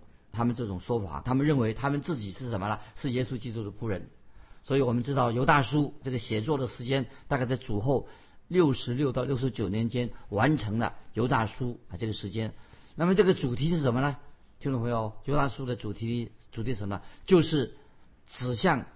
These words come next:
离教叛道一个时代。它的主题可以说在离教，就是离经叛道、离教叛道一个时代，以及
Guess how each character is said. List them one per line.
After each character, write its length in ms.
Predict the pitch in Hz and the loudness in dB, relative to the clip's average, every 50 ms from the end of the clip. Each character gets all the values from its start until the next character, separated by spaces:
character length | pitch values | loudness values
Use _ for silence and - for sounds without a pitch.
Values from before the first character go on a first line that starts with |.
| - - _ _ _ - - _ _ _ _ | -20 -20 _ _ _ -20 -20 _ _ _ _
离 360 | - 113 117 131 127 147 170 | -6 -4 -2 0 2 2 0
教 300 | 160 - - 190 151 123 | 0 2 4 6 6 4
叛 400 | 107 - - - 196 147 127 127 | 4 0 0 2 2 4 4 2
道 320 | - 151 143 123 110 95 - - - - | 4 4 2 2 2 -2 -6 -12 -16 -8
一 100 | - 139 | -6 -2
个 80 | 120 120 | -2 -2
时 220 | - - - 110 | -2 -2 -4 -2
代。 240 | 98 123 - - - - - - - - - | -2 -2 -4 -4 -12 -20 -20 -20 -20 -12 -4
它 80 | - | -2
的 80 | 135 135 | -2 -2
主 160 | 131 - 107 | 0 0 0
题 100 | 104 123 | 2 2
可 80 | 123 127 | 0 0
以 80 | 120 | 0
说 220 | 104 123 123 120 - - - - - | 0 0 0 0 -2 -6 -14 -14 -6
在 380 | - - 160 143 131 113 - - - | 0 2 2 2 2 0 -2 -8 -8
离 360 | 113 113 113 113 123 139 143 | -6 -4 -4 -2 -2 -4 -4
教， 360 | 127 - 190 147 101 - - - - - - - - - - - - | -2 2 2 2 2 0 -6 -18 -20 -20 -20 -20 -20 -20 -20 -20 -12
就 120 | - 127 | -8 -4
是 80 | 123 127 | -4 -2
离 140 | 113 127 139 | 0 0 0
经 220 | 131 147 165 160 | 2 2 2 2
叛 200 | 156 - 147 135 | 4 2 2 2
道、 240 | 123 143 113 - - - | 2 0 -2 -2 -4 -10
离 260 | 98 98 101 110 127 | -8 -6 -4 -4 -4
教 300 | 120 - 180 143 92 - - - - - - - - - - - - - - | -2 0 0 0 0 -2 -8 -20 -20 -20 -20 -20 -20 -20 -20 -20 -14 -6 -4
叛 300 | - - 185 147 127 117 | -2 0 2 2 0 2
道 260 | - 147 123 - - - - - - | 2 2 2 2 -2 -8 -20 -14 -8
一 120 | - 156 | -4 0
个 60 | 143 | 0
时 200 | 135 - - 139 | 0 -2 -2 -2
代， 260 | 120 151 131 - - - - - - - - - - - - - | 0 0 0 0 -2 -8 -20 -20 -20 -20 -20 -20 -20 -20 -10 -4
以 160 | - 120 113 | -2 -2 -2
及 340 | 95 - - 120 127 127 | -2 -4 -4 -4 -4 -4